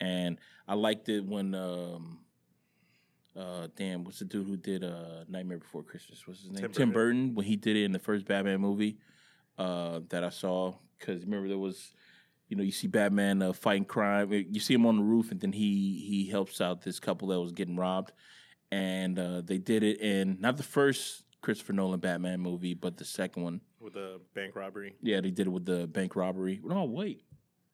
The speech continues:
Speaker 1: That was with the bank robbery, so they didn't even show, like, Batman being Batman.
Speaker 2: But it's still, I mean, it was
Speaker 1: It was
Speaker 2: intense.
Speaker 1: still, yeah, it was still intense.
Speaker 2: Intense, and then you had the airplane in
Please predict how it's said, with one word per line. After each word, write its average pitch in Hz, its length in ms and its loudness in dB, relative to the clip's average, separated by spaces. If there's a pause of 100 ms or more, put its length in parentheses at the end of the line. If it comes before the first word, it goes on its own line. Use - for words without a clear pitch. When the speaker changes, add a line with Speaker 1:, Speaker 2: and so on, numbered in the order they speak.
(800)
Speaker 1:
That 113 160 -4
was 139 160 -8
with 107 100 -8
the - 80 -10
bank - 300 -8
robbery, - 320 -14
so - 140 -8
they 95 100 -6
didn't 110 220 -2
even 101 180 -4
show, 143 380 -4
like, 104 300 -8
Batman 90 380 -4
being 87 220 -6
Batman. 80 440 -8 (260)
Speaker 2:
But 139 120 -2
it's 120 80 -2
still, 135 300 -2 (100)
I 123 60 -2
mean, 113 180 -6
it 107 100 -6
was 127 140 -2
Speaker 1:
It 107 60 4
was 117 160 6
Speaker 2:
intense. 110 60 -2
Speaker 1:
still, 104 280 4
yeah, 101 140 4
it 98 80 4
was 98 100 0
still 107 220 2
intense. 98 420 -2
Speaker 2:
Intense, 117 340 -6
and 117 120 -4
then 123 100 -4
you 123 100 -4
had 117 220 -2
the 107 220 -2
airplane 113 680 -4
in 104 400 -10